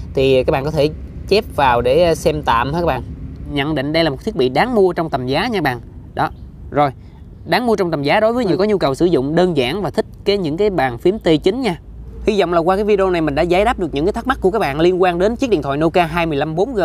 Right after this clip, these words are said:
này nha bạn. Và bên cạnh thì về cái phần thiết kế thì mình đánh giá rất là cao, nó mang cái nét của Nokia ngày xưa và đã làm một cái video nói về cái thiết kế của thiết bị này rồi ha các bạn. Còn, à, một số cái yếu điểm của nó như là cái vấn đề mà cái phần cài đặt cuộc gọi, hy vọng là Nokia sẽ cập nhật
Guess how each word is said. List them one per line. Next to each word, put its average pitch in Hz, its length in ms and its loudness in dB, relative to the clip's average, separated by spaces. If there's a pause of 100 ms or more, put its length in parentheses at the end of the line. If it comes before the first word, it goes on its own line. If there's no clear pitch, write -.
này 139 80 -6
nha 160 120 -4
bạn. 139 220 -6 (840)
Và 147 380 0 (100)
bên 175 200 -2
cạnh 151 280 -2
thì 139 420 -4 (180)
về 156 100 2
cái 165 60 -2
phần 151 140 -6
thiết 208 160 -2
kế 214 100 2
thì 247 80 0
mình 143 180 -2
đánh 175 200 -4
giá 202 180 2
rất 269 120 -2
là 185 120 -2
cao, 156 340 0
nó 175 100 -2
mang 156 300 -2
cái 165 80 -4
nét 220 160 -2 (140)
của 127 220 -4
Nokia 175 260 0
ngày 131 120 -2
xưa 175 260 4
và 156 100 2
đã 165 120 0
làm 160 180 0
một 143 60 -6
cái 208 120 -2
video 180 220 0
nói 208 120 0
về 208 120 0
cái 196 120 0
thiết - 180 -6
kế 220 100 0
của 185 120 -4
thiết 196 120 0
bị 143 120 0
này 139 100 -2
rồi 131 120 0
ha 170 120 0
các 185 60 -2
bạn. 127 160 -2 (360)
Còn, 151 280 2
à, 143 160 2
một 139 320 -4
số 208 160 2
cái 233 120 -4
yếu 240 160 0
điểm 170 180 4
của 214 80 4
nó 220 120 2
như 196 280 4
là 170 140 2
cái 185 100 -6
vấn 208 140 -4
đề 147 160 4
mà 127 280 -4 (420)
cái 208 100 2
phần 143 180 -2
cài 147 140 4
đặt 135 100 -4
cuộc 139 140 -8
gọi, 123 220 4
hy 165 60 4
vọng 151 80 -2
là 147 80 -2
Nokia 165 260 0
sẽ 175 140 -4
cập 131 180 -4
nhật 139 200 -6